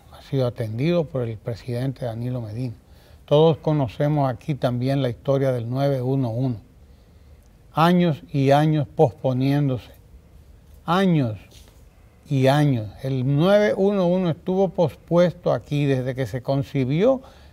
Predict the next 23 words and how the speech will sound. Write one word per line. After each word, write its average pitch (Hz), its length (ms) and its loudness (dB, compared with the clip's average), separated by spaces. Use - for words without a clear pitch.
el 143 200 2
programa, 131 800 0
probablemente 139 960 2
desde 117 280 -6
que 123 120 -6
se 120 160 -8
concibió 127 640 -4
el 202 100 -2
programa, 143 480 -2
diez 151 640 2
años, 120 420 -4
no 175 220 4
menos 170 400 2
de 123 140 -2
diez 139 480 0
años 123 340 -2
estuvo 147 360 -2
pospuesto - 1300 -2
ese 131 320 0
programa, 107 640 -8
porque 135 300 0
cada 131 300 2
gobierno, 135 680 4